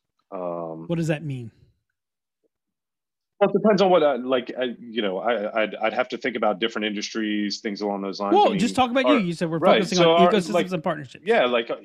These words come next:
Speaker 1: i-, HubSpot, we're continuing to develop, i-, you know, ourselves in that ecosystem.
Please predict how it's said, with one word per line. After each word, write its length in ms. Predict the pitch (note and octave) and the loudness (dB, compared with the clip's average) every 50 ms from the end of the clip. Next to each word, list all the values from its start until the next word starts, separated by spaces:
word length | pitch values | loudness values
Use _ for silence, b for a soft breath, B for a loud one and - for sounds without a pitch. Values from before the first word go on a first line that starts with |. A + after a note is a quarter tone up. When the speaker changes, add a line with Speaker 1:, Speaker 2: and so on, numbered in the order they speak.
| - _ | -12 _
Speaker 1:
i-, 120 | D#3+ D#3+ - - A#2 - | -14 -14 -12 -14 -10 -8
HubSpot, 520 | C#3+ D3 - - - D#3 D3+ D3 C#3+ D3+ D3+ B2 | -8 -8 -8 -6 -2 2 2 2 2 0 -2 -4
we're 200 | B2 A#2+ A#2 A2+ - _ | -6 -6 -6 -8 -10 _
continuing 560 | B2 A2 G#2 - B2+ B2+ B2+ B2 B2 A#2+ A#2 - - | -14 -12 -10 -10 -10 -10 -10 -10 -12 -12 -14 -14 -12
to 460 | B2+ A#2+ A#2 A#2 A#2 A#2 A#2 A2+ A2 | -12 -10 -8 -8 -8 -6 -8 -8 -10
develop, 560 | G#2 G#2+ A2 G2+ A2 G#2 A2+ A#2+ A#2 A#2 - - - | -10 -12 -10 -6 -4 -4 -4 -4 -4 -8 -12 -18 -18
i-, 140 | A2+ G#2+ - - G#2 G2+ | -16 -16 -16 -18 -20 -16
you 80 | A2+ G2+ | -12 -8
know, 80 | G2+ | -6
ourselves 480 | G2+ G2+ G2 - - A2 A2 G#2+ F#2+ - | -6 -6 -6 -6 -8 -8 -8 -8 -10 -12
in 80 | G2+ G2+ | -10 -8
that 180 | G2+ G#2 - | -8 -8 -10
ecosystem. 840 | A2 G#2 - A2 F#2+ - - - - - A2 G#2+ G#2 G#2 G#2 G2+ | -12 -10 -10 -10 -10 -10 -12 -16 -14 -12 -10 -10 -8 -10 -10 -10